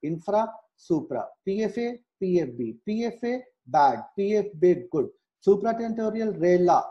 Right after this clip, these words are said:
bad, and older children, yap one, good, younger children. Even if I forget everything, I'll again some very silly nonsense mnemonic which I have tried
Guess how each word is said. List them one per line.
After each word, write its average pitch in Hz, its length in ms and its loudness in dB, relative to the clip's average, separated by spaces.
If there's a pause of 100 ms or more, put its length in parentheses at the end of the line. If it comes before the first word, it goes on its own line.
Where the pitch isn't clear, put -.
(260)
bad, 147 480 2 (500)
and 156 180 -6 (120)
older 202 420 4
children, 147 400 -2 (120)
yap 185 380 2
one, 180 360 2 (420)
good, 208 220 6 (380)
younger 180 500 0
children. 160 460 -2 (880)
Even 294 300 4
if 294 100 4
I 269 80 4
forget 202 320 2
everything, 180 520 2 (120)
I'll 170 160 2
again 208 360 -2 (120)
some 180 360 -2
very 190 360 0
silly 196 580 2
nonsense 175 600 -2
mnemonic 156 520 -4
which 151 200 -10
I 135 140 -2
have 143 180 -8
tried 143 240 -2